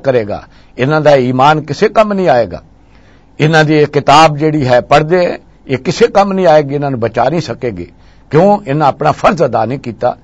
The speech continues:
کہ اللہ تعالیٰ نے انہاں نوں مقام دتا سی اور انہاں صحیح صحیح نہیں چیزاں دسیاں، لوکاں دی صحیح رہنمائی نہیں کیتی، تے پھر اس پاداش دے وچ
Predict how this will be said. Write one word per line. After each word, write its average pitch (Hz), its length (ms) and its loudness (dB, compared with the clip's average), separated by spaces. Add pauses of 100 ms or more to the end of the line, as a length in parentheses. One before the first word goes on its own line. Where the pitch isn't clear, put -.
(520)
کہ - 80 -2
اللہ 135 240 2
تعالیٰ 147 300 4
نے 165 100 -2
انہاں 156 160 -2
نوں 151 100 -2
مقام 131 400 0
دتا 190 280 2
سی 233 200 -6 (440)
اور 113 100 0
انہاں 156 240 -2
صحیح 165 300 0
صحیح 175 300 -2
نہیں 156 180 -4
چیزاں 131 220 -2
دسیاں، 117 400 -8 (400)
لوکاں 143 300 -2
دی 151 100 -2 (100)
صحیح 170 560 -2
رہنمائی 135 480 0
نہیں 180 240 -2
کیتی، 202 280 -6 (600)
تے 107 60 -12
پھر - 160 -2 (120)
اس - 200 -2
پاداش 131 440 2
دے 139 80 -4
وچ 196 200 -2